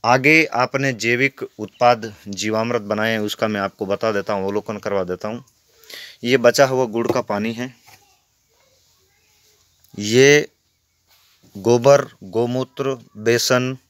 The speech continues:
गुड़ और पीपल के पेड़ के नीचे की मिट्टी, जिसे जीवामृत कहते हैं। छोटी यूनिट बनाकर किसान मित्र इसको मटके में बनाता है, तो उसको मटका विधि कहते हैं।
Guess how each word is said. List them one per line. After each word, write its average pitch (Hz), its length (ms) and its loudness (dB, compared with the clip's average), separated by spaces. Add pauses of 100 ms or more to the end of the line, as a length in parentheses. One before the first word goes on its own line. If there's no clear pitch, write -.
गुड़ 120 380 0 (500)
और 113 120 2
पीपल 127 420 -2
के 139 160 -2
पेड़ 123 300 0
के 127 140 -4
नीचे 113 320 -4
की 113 160 -6
मिट्टी, 107 380 -2
जिसे 104 300 -4
जीवामृत 104 540 -2
कहते 107 340 -4
हैं। 113 100 -4 (800)
छोटी 165 600 2 (100)
यूनिट 147 380 0
बनाकर 139 460 0
किसान 143 400 -2
मित्र 139 280 -4
इसको 135 220 -4
मटके 117 540 -2
में 151 160 -2
बनाता 131 320 -2
है, 131 40 -6
तो 131 100 -8
उसको - 180 -6
मटका 120 380 0
विधि 131 280 -2
कहते 117 320 -4
हैं। 127 160 -8